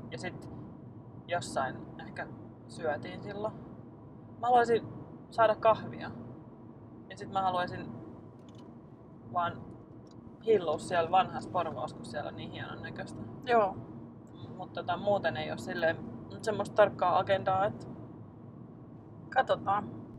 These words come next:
Speaker 1: Toi joki on niin hieno.
Speaker 2: On, ja sit toi
Speaker 1: Se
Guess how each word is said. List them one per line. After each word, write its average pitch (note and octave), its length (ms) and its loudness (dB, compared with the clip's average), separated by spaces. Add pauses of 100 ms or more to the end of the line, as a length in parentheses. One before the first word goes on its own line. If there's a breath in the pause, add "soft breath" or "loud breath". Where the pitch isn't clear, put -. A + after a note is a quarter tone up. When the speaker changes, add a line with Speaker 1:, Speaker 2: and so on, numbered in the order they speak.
(1000)
Speaker 1:
Toi B3 160 4
joki C#4 280 6
on F#3+ 140 6
niin G3+ 200 0
hieno. F#3 420 -2 (200)
Speaker 2:
On, C#4+ 300 8
ja C4 120 2
sit - 200 -12
toi C4+ 200 6
Speaker 1:
Se B3 100 -2